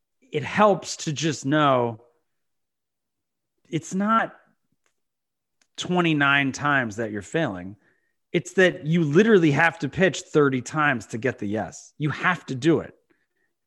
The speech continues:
And then once you get the deal, you need four deals to get a series. And then once you get a series,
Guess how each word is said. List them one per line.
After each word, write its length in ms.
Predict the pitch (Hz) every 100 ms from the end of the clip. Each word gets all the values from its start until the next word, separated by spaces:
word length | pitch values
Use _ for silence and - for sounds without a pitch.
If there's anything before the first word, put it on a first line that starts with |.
| _ _ _ _ _ _
And 180 | 151 156
then 220 | 175 170
once 320 | 160 190 190
you 220 | 196 160 -
get 280 | - 160 160
the 80 | 123
deal, 720 | 110 160 170 151 107 101 107 -
you 100 | 147
need 240 | 170 170
four 380 | 123 - 151 160
deals 720 | 123 151 160 92 92 - - _ _ _ _ _ -
to 100 | 135
get 220 | 143 131
a 60 |
series. 460 | 113 - 175 117 107
And 180 | 127 147
then 160 | 147
once 280 | 151 180 -
you 60 | 165
get 180 | 147 131
a 60 |
series, 720 | - 196 185 120 107 104 -